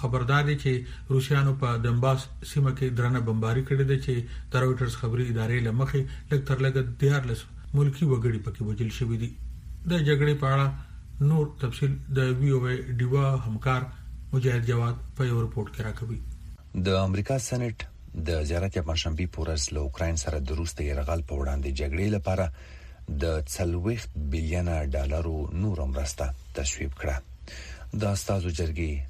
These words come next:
Speaker 2: د مرستې د دې پکیج په پلوي تېره اونۍ رایه ورکړې وه. اوس تمه ده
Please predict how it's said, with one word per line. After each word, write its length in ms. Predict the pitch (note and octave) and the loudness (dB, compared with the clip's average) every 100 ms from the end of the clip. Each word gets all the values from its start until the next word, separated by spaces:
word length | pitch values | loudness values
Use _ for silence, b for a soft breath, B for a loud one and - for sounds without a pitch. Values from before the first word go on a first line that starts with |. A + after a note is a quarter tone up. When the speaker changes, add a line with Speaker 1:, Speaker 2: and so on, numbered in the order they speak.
| C#2+ | -2
Speaker 2:
د 20 | D#2+ | -2
مرستې 300 | D#2 E2 - D2 | 0 -2 -2 -2
د 80 | C#2+ | -2
دې 80 | D#2 D2+ | -2 -4
پکیج 300 | C#2 D2+ C#2+ - | -4 -4 -4 -4
په 60 | D2 | -4
پلوي 320 | D2+ C#2+ C#2 | -2 -2 -2
تېره 320 | D#2 - G#2+ D#2 | -4 -2 -2 0
اونۍ 220 | C#2 C#2 C2+ | -2 -2 0
رایه 160 | C2 | 0
ورکړې 360 | C2 C2+ - C#2 | -2 -4 -2 -2
وه. 120 | C#2 C#2 - - - - | -2 -2 -8 -18 -10 -4
اوس 180 | F#2+ - | -2 0
تمه 220 | F#2+ F#2 | -2 0
ده 140 | F2 | 0